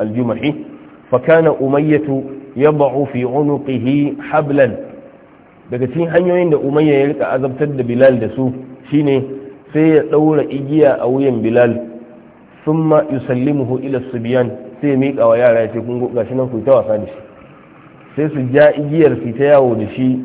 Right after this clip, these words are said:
wato, akan titi a cikin, wato, garin Makka. "Yatufuna bihi fi kulli jibali Makkata," suna jansa akan duwatsun Makka ko ina da ko ina. "Wa yajurrunahu," suna fisgarsa, suna jansa,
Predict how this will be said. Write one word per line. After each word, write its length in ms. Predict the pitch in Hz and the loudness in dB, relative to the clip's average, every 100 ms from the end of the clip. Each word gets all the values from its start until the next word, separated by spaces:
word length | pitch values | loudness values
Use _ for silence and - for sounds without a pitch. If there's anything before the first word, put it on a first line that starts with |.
| - | -2
wato, 520 | 110 113 120 117 110 - | 0 0 0 -2 -4 -4
akan 320 | 117 135 117 | -2 -2 -2
titi 380 | 127 131 131 117 - - | -2 -4 -4 -6 -8 -10
a 60 | |
cikin, 480 | 107 - 123 123 - | -8 -6 -4 -4 -4
wato, 240 | 113 113 | -4 -4
garin 240 | 104 110 113 | -4 -2 0
Makka. 360 | 117 113 - - - - - - - - _ - _ | 0 -2 -6 -14 -18 -20 -20 -20 -20 -20 _ -20 _
"Yatufuna 800 | 123 135 131 147 127 156 175 160 | -2 -2 0 -2 0 0 2 2
bihi 400 | 139 160 143 131 - | 0 -2 0 0 0
fi 140 | 127 | -2
kulli 420 | 127 131 170 151 123 | -2 -2 -2 0 -2
jibali 440 | 117 127 127 127 | 0 0 2 0
Makkata," 520 | 117 113 - 123 120 - - - - | -2 -2 -4 -2 -2 -6 -16 -20 -10
suna 280 | 139 131 120 | -4 -2 0
jansa 440 | 143 135 123 117 - - - - | 0 0 -2 -2 -6 -18 -12 -10
akan 340 | 113 135 123 - | -4 -4 -4 -4
duwatsun 340 | 131 165 - 123 | 0 2 0 -2
Makka 420 | 123 120 123 110 - - - - | -2 -2 -2 -4 -6 -20 -10 -4
ko 120 | 143 | -4
ina 200 | 120 113 | -2 -2
da 80 | 104 | -2
ko 180 | - 110 | -2 -4
ina. 200 | 101 85 - - - - - _ - - - 107 | -4 -12 -18 -20 -20 -20 -20 _ -20 -20 -14 0
"Wa 140 | 127 | 2
yajurrunahu," 920 | 139 131 143 147 208 190 190 147 117 - - - | 2 2 0 2 2 4 4 4 -2 -8 -18 -8
suna 280 | 170 180 147 - | 0 4 4 2
fisgarsa, 640 | 127 120 120 170 165 156 - | -4 -6 -2 -2 -2 -6 -4
suna 220 | 151 139 | 0 2
jansa, 380 | 123 143 110 98 | 2 0 0 -8